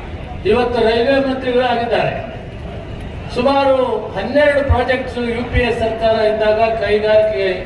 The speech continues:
ಕಾರ್ಯಕ್ರಮಗಳನ್ನು ಕೊಟ್ಟಿವಿ, ರೈಲ್ವೆ ಮಾರ್ಗಗಳನ್ನು ಕೊಟ್ಟಿವಿ, ರೈಲ್ವೆ ಕೋಚ್ ಫ್ಯಾಕ್ಟರಿ ಕೋಲಾರದಲ್ಲಿ ಮಾಡಿದ್ದೀವಿ. ಇವತ್ತು ಬೆಂಗಳೂರಿನಿಂದ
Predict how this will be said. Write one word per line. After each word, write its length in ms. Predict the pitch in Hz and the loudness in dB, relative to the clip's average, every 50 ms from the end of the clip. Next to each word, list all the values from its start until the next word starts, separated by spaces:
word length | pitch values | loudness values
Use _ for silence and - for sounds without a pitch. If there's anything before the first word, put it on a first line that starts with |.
| - - | -6 -2
ಕಾರ್ಯಕ್ರಮಗಳನ್ನು 720 | 180 - - - - - 226 220 214 214 202 185 185 185 - 175 | 0 0 0 0 0 -2 0 0 2 2 2 0 0 -2 -4 -6
ಕೊಟ್ಟಿವಿ, 320 | 165 156 - - - 151 - - - - - - - - - - - - - - - - - - - 185 185 | -6 -6 -6 -6 -8 -8 -8 -10 -10 -10 -8 -8 -8 -8 -10 -10 -8 -8 -8 -8 -8 -8 -10 -6 -2 0 2
ರೈಲ್ವೆ 340 | 233 254 269 262 294 285 285 262 254 | 2 4 4 4 4 4 4 4 2
ಮಾರ್ಗಗಳನ್ನು 600 | 262 285 285 285 285 277 277 277 277 277 269 269 269 | 2 0 0 2 2 2 2 0 0 -2 -2 -2 -2
ಕೊಟ್ಟಿವಿ, 340 | 247 233 - 226 190 175 - - - - - - - - - - - 185 | -2 -2 -2 -4 -4 -4 -4 -6 -8 -10 -12 -12 -12 -12 -10 -4 0 2
ರೈಲ್ವೆ 340 | 214 233 262 269 277 294 277 - 285 262 | 2 4 4 4 4 4 4 4 2 2
ಕೋಚ್ 200 | 285 285 - 285 285 | 2 2 2 2 0
ಫ್ಯಾಕ್ಟರಿ 320 | 277 277 277 285 277 254 247 247 | 0 0 0 -2 -6 -6 -2 0
ಕೋಲಾರದಲ್ಲಿ 600 | 254 254 262 277 285 294 285 285 277 262 277 254 262 | 0 0 2 2 0 2 2 0 0 0 0 0 0
ಮಾಡಿದ್ದೀವಿ. 420 | 254 240 220 - 208 190 147 123 - - - - - - - - - - - - 214 | 0 -2 -2 -2 -2 -4 -4 -4 -6 -8 -10 -12 -12 -12 -12 -12 -12 -10 -4 0 2
ಇವತ್ತು 260 | 254 262 262 254 254 262 247 | 2 2 2 0 0 0 0
ಬೆಂಗಳೂರಿನಿಂದ 680 | 247 262 277 294 294 294 285 294 285 269 269 262 262 | 2 2 2 2 2 0 0 0 0 0 0 2 2